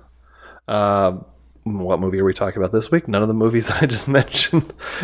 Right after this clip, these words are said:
The, the most played Christmas movie of all time, the nineteen eighty-three adaptation of Gene Shepard's work, A Christmas Story. Speaking of nineteen eighty-three, the first mobile phone was introduced by Motorola. A five point two earthquake hit central New York,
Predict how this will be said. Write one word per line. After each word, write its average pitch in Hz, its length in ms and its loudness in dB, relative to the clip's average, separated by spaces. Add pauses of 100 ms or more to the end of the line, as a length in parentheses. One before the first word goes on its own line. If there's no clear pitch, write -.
(100)
The, 117 480 2
the 127 60 -2
most 151 220 -2
played 135 180 0
Christmas 135 320 0
movie 123 180 2
of 113 100 -2
all 117 140 4
time, 110 380 0
the 98 60 2
nineteen 107 340 -2
eighty-three 101 640 0
adaptation 98 800 0 (360)
of 101 140 2
Gene 117 220 0
Shepard's 117 420 0
work, 104 420 0
A 107 60 -2
Christmas - 380 -4
Story. - 380 -2 (360)
Speaking - 300 -4
of 92 80 -12
nineteen 90 300 -8
eighty-three, 147 360 0 (440)
the - 60 -12
first 170 300 0
mobile 131 440 2
phone 139 320 0
was 98 140 -4
introduced 110 420 -2
by 98 80 0
Motorola. 95 600 0 (340)
A 98 80 -6
five 127 300 2
point 123 180 -2
two 120 140 0
earthquake 127 400 0
hit 139 180 2
central 120 400 -2
New 101 100 -2
York, 120 300 2